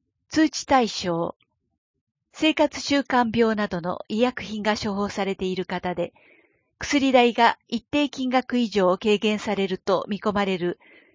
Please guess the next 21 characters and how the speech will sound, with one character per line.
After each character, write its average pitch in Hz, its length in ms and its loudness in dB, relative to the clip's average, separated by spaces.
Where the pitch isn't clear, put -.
後 269 160 8
期 220 200 -4
高 240 260 2
齢 226 180 4
者 202 300 0
医 214 180 -4
療 262 220 6
制 262 240 0
度 180 160 -2
の 170 200 -6
被 254 320 -4
保 202 160 -4
険 190 300 -6
者。 - 360 -12
注 285 260 0
意 269 160 0
点。 175 360 -8
技 214 160 -4
術 262 360 -4
料 202 300 4
や 175 240 -4